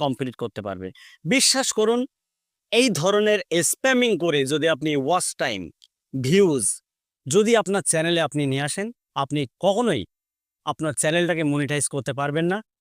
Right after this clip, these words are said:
এবং আপনি কিন্তু কখনোই বন্ধুরা YouTube-এ সাকসেস হতে পারবেন না। তাই এমন কনটেন্ট আপনাকে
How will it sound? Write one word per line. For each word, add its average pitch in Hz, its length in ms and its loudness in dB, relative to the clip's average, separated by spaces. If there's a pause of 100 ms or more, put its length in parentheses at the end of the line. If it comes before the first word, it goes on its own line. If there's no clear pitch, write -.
(220)
এবং 214 220 2 (540)
আপনি 165 280 2
কিন্তু 190 180 2 (120)
কখনোই 165 320 2
বন্ধুরা 151 340 2
YouTube-এ 139 340 0
সাকসেস 139 300 -6
হতে 120 200 -6
পারবেন 90 300 -6
না। 71 60 -16 (540)
তাই 175 120 2 (140)
এমন 254 200 2 (140)
কনটেন্ট 240 480 2 (380)
আপনাকে 175 260 -2